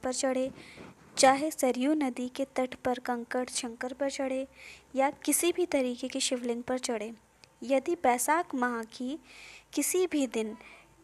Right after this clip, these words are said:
कोई भी व्यक्ति मेरे ऊपर बेल का फल चढ़ाता है तो वह इस बेल का उपयोग अपने किसी भी काम में ले सकता है।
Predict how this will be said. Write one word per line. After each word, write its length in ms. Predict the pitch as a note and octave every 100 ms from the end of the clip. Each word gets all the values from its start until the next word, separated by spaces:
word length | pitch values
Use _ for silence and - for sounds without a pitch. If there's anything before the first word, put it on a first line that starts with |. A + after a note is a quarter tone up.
| _ -
कोई 260 | C#4+ E4 E4+
भी 140 | D4+
व्यक्ति 460 | B3 A3 - A#3 A#3+ - - - -
मेरे 400 | B3+ B3 B3+ D4+
ऊपर 380 | E4 C4+ - C#4
बेल 280 | A#3+ B3 C4
का 120 | E4
फल 200 | D#4+ D4
चढ़ाता 560 | D4 B3+ B3+ C4 D#4+ C#4+
है 220 | A#3+ A#3 C4+ - - - - _ -
तो 80 | D4 C4
वह 340 | C#4 D#4 F4 G#4 - - - - - _ -
इस 240 | E4 - C#4+
बेल 280 | C4+ C4 B3+
का 220 | B3+ A#3+
उपयोग 440 | - B3+ A#3+ C4 -
अपने 280 | C4 B3+ D#4
किसी 340 | D#4+ D4+ E4 D#4+
भी 140 | D#4
काम 220 | - B3
में 140 | B3 E4
ले 160 | D4
सकता 360 | C4 A3 - G3+
है। 200 | A3